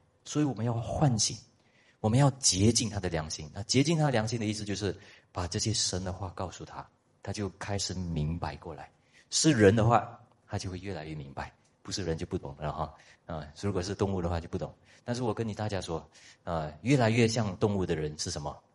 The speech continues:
就是越来越，就是自由，自己要什么就做什么，所以才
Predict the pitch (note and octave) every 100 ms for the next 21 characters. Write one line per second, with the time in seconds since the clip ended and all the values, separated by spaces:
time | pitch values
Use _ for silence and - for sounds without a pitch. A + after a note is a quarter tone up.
0 | _ - F#2 F#2+ G#2 B2+ G2 F#2+ G2+ E2+
1 | - _ - F2 F#2 E2 D2+ _ - G#2
2 | F2 D#2 D#2 E2+ F2 _ _ - - F2
3 | G#2 G2 F2+ E2 F2 G2 F2 C#2+ - -
4 | E3+ - D3